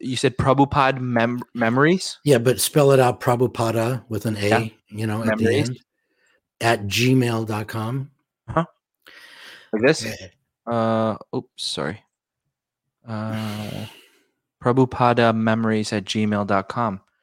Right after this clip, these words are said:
Speaker 1: That's how you can, they can get in
Speaker 2: Right.
Speaker 1: touch with you.
Speaker 2: Yeah, you can contact me there.
Speaker 1: Mm-hmm.
Speaker 2: Um, whether you have a Sankirtan story or you wanna inquire about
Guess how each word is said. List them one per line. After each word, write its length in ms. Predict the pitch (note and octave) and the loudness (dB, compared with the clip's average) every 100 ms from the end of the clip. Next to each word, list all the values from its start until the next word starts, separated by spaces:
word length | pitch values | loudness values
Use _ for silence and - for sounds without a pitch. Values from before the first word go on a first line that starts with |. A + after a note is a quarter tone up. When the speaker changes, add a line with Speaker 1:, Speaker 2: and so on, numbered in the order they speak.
| _ _ | _ _
Speaker 1:
That's 140 | B2+ B2+ | -2 2
how 60 | C3+ | 4
you 120 | B2+ | 4
can, 200 | C3+ A2+ | 2 0
they 100 | A#2+ | 2
can 100 | A2+ | 2
get 80 | A#2+ | 4
in 40 | - | 4
Speaker 2:
Right. 120 | G2+ | 2
Speaker 1:
touch 120 | - - | -6 -10
with 100 | - | -6
you. 80 | G2 | 0
Speaker 2:
Yeah, 180 | C#3 G2+ | 0 0
you 140 | C3 C#3 | 0 2
can 60 | |
contact 380 | D3+ C#3+ D3+ C#3 | 2 2 2 2
me 100 | D3+ | 2
there. 320 | C3+ A#2+ C3+ _ _ - _ - | 2 0 -4 _ _ -20 _ -6
Speaker 1:
Mm-hmm. 120 | B2+ | -2
Speaker 2:
Um, 520 | A#2+ A#2+ A#2 A#2 G2 | 0 0 0 -4 -2
whether 200 | B2+ B2 | 2 2
you 300 | B2+ B2 A#2+ A#2 | 4 4 4 2
have 240 | - A#2+ | -2 -2
a 80 | A2 | 0
Sankirtan 480 | - B2+ C3 B2+ B2+ | 0 0 0 -2 -4
story 540 | - C3 C3 C3 B2+ | -2 0 2 2 2
or 220 | G#2+ G#2 | 0 -2
you 120 | - G#2+ | -4 -4
wanna 200 | A2+ A2+ | -2 -2
inquire 420 | A2 A2+ A2+ A2+ | -4 -4 -4 -4
about 340 | G2+ G#2+ G2+ | -4 -6 -10